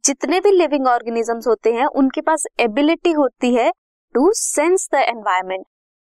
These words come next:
वो स्मेल कर सकते हैं, टेस्ट कर सकते हैं, टच कर सकते हैं, फील कर सकते हैं, रिस्पॉन्स करते हैं फिजिकल, केमिकल और बायोलॉजिकल स्टिमुलाई के लिए।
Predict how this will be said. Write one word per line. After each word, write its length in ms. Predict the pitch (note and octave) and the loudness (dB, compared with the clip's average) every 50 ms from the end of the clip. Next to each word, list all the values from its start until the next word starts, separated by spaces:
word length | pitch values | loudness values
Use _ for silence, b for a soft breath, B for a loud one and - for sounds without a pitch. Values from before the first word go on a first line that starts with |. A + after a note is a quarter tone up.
| _ - | _ -4
वो 160 | C4+ E4+ F4 | -2 -2 -2
स्मेल 400 | - - - A#3+ A#3+ A#3+ A#3 A#3+ | -2 -4 -4 -2 -2 0 0 0
कर 180 | - - B3 A#3+ | 0 0 0 0
सकते 340 | - - A#3+ - _ - A#3+ | -2 -6 -8 -8 _ -4 -4
हैं, 180 | B3 B3 A#3+ - _ - | -2 -2 -4 -4 _ -2
टेस्ट 300 | C4+ C#4+ D4+ - - - | -2 0 -2 -4 -6 -2
कर 160 | - B3+ A#3 | -2 -2 -2
सकते 340 | - - A3+ - _ A3+ A3+ | -2 -4 -8 -6 _ -6 -4
हैं, 220 | A#3+ A3+ A3+ A3 - _ - | -2 -4 -4 -4 -4 _ -2
टच 220 | C4 C#4 - - | -2 -2 -4 -10
कर 200 | - - - - | -4 -2 -2 -2
सकते 340 | - - A#3 - _ - G#3+ | 0 -4 -8 -10 _ -4 -4
हैं, 200 | A3+ A3+ A3 A3 | -2 -2 -4 -4
फील 300 | - - D4 D#4 E4+ B3 | -6 -6 -2 -2 -2 0
कर 180 | - C4+ A#3+ A3+ | 0 0 0 0
सकते 320 | - G#3+ - - _ G3+ | -2 -6 -6 -4 _ -4
हैं, 200 | G#3+ A3 G#3+ A3+ A#3+ - _ _ _ _ _ _ _ _ _ _ _ _ A#3 | -2 -2 -4 -6 -6 -12 _ _ _ _ _ _ _ _ _ _ _ _ -2
रिस्पॉन्स 760 | A3+ B3+ C#4+ - - - _ _ - C#4+ D#4 F#4 G#4 - - | -2 -2 0 0 -2 -4 _ _ 2 2 4 2 2 0 -2
करते 340 | - D#4 C#4+ C4+ - - C4 | -2 -2 -2 -2 -2 -4 -4
हैं 140 | C4 C#4 C#4 | -2 -4 -6
फिजिकल, 680 | - - - G#3 G3+ F#3+ G3+ G3+ - - G#3+ B3+ D4+ | -6 -2 0 0 0 2 -2 -2 0 0 0 0 0
केमिकल 580 | - - B3 G#3 G#3+ G#3 G3 - G#3 G3+ G3+ | -2 -2 -4 -2 -2 -6 -4 0 2 2 4
और 180 | G3 G#3 D4 F#4 - _ _ _ _ _ _ - | 4 4 2 0 -2 _ _ _ _ _ _ -16
बायोलॉजिकल 1040 | G#3 G3 F#3 A3+ A3+ A3+ B3 D#4 F4+ E4+ D4+ A#3 G3+ G3+ - G#4 - - A3+ D4 F#4+ A4 - _ _ _ | -16 -4 0 2 2 4 4 4 4 4 4 2 0 -2 -6 -14 -6 -2 0 0 0 0 -2 _ _ _
स्टिमुलाई 720 | - - - - - D#4 D4 C#4+ D4 D4+ B3+ G#3 F3+ F#3 - | -6 -6 -6 -2 -2 -2 0 0 0 2 2 0 0 -2 -4
के 80 | - F#3+ | -4 -4
लिए। 200 | F3 E3+ E3+ | -2 -2 -4